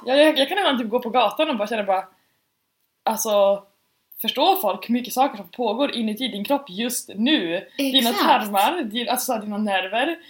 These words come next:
Speaker 1: Alltså, det är så här,
Speaker 2: Och
Speaker 1: och jag
Speaker 2: hur
Speaker 1: kan typ bli lite rä-, så här,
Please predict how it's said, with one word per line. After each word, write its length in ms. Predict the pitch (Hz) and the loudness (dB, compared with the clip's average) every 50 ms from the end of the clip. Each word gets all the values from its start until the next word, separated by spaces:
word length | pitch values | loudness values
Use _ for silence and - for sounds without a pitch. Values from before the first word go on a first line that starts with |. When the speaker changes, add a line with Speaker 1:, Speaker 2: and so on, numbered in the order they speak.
| - - - | -20 -10 -8
Speaker 1:
Alltså, 180 | 233 226 233 | -6 -4 -2
det 60 | 220 | -2
är 20 | 240 | 0
så 80 | 240 | 2
här, 260 | 247 214 202 202 - - _ _ _ _ _ _ _ _ | 2 4 2 2 0 -6 _ _ _ _ _ _ _ _
Speaker 2:
Och 80 | - 294 | 2 4
Speaker 1:
och 60 | 302 | 6
jag 60 | 320 | 6
Speaker 2:
hur 60 | 320 311 | 6 6
Speaker 1:
kan 120 | 330 - | 6 6
typ 120 | 339 330 | 4 4
bli 100 | 220 220 | 4 2
lite 160 | 208 214 - 233 | 0 0 0 -2
rä-, 220 | 190 214 - 220 | -2 -2 -2 -2
så 80 | - 240 | 0 2
här, 260 | 214 196 185 180 - | 4 4 2 2 -2